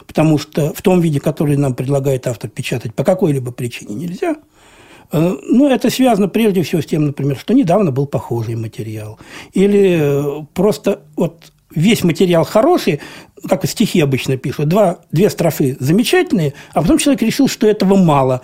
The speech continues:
и дописал ещё две. Вот если эти две отрезать, стихотворение великолепное, а он решил вал сделать.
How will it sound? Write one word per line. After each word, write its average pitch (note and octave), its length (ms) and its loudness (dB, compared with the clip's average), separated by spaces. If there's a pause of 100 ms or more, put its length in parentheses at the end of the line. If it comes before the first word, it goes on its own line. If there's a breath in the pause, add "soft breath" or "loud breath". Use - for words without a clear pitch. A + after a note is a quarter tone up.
(140)
и D#3+ 80 0
дописал F3+ 360 0
ещё D#3 320 0
две. A#2 380 -4 (520 soft breath)
Вот E3 120 0
если A#3+ 220 2
эти G#3+ 100 0
две G#3+ 240 4
отрезать, C4 400 2
стихотворение A#3+ 500 2
великолепное, F3+ 840 0 (200 loud breath)
а D3+ 120 2
он C#4+ 120 4
решил A#3 340 0
вал A#2+ 280 0
сделать. G2+ 480 -8